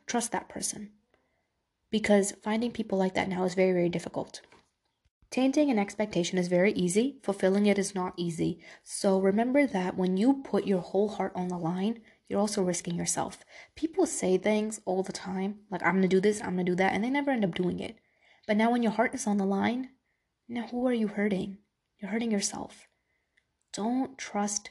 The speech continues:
so quick. That's one thing that I'll tell you. Now, don't have all the trust issues in the world,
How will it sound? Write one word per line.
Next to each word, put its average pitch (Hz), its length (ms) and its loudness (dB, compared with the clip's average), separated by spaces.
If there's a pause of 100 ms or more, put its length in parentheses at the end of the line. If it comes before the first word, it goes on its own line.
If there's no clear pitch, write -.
so - 380 -4
quick. - 540 -16 (180)
That's 196 280 -6
one 202 200 0
thing 202 140 0
that 190 100 0
I'll 190 100 0
tell - 240 -8
you. - 200 -14 (300)
Now, 185 100 0
don't 202 200 4
have 254 160 2
all 254 120 6
the 233 100 0
trust - 300 -6
issues 220 180 -2
in 202 80 2
the 196 80 4
world, 196 440 0